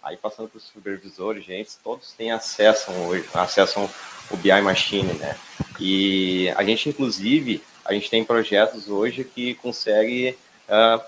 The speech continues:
fazer um cálculo de tendência do fechamento do dia. Por exemplo, a gente consulta, tem um cálculo que ele olha pro histórico, olha para algumas métricas que a gente definiu,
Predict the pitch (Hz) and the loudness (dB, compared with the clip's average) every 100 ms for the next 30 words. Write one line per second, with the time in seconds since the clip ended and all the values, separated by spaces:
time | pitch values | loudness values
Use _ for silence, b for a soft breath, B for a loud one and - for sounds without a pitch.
0 | - 123 135 139 139 139 143 - - 143 | 0 4 4 8 8 8 0 -2 -2 0
1 | 113 117 156 - 180 135 131 135 - 131 | 0 0 0 -2 -4 -4 -10 -8 -4 -4
2 | 120 135 - 101 131 165 139 127 143 101 | -2 -2 -2 -4 0 0 0 -2 0 0
3 | - _ _ _ _ - - - - 98 | -4 _ _ _ _ -10 -10 -12 -14 -4
4 | 110 101 - - _ _ 92 92 - 107 | -2 -2 -8 -20 _ _ -14 -14 -4 -2
5 | 104 120 113 110 98 104 101 - 101 110 | -2 -4 -2 0 0 -4 -4 2 2 2
6 | 104 107 107 95 95 - 113 - 127 139 | -6 -4 0 0 -2 -6 -8 -2 4 4
7 | 139 131 95 85 90 - 92 90 87 98 | 4 -4 -6 -6 -6 -8 -6 -6 -6 -8
8 | 92 98 92 95 95 95 - 98 95 - | -8 -4 -4 -4 -8 -16 -12 -14 -12 -10
9 | 98 98 123 123 143 | -8 -8 -8 -6 -6